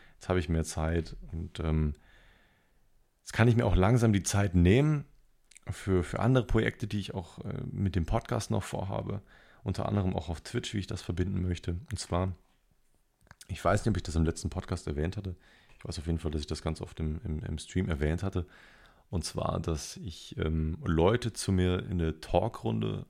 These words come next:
einladen wollte und dann mit denen über, über Probleme quatsche, über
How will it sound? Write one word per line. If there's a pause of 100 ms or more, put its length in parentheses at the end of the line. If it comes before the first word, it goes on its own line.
(120)
einladen
wollte (840)
und
dann
mit
denen
über, (320)
über
Probleme
quatsche,
über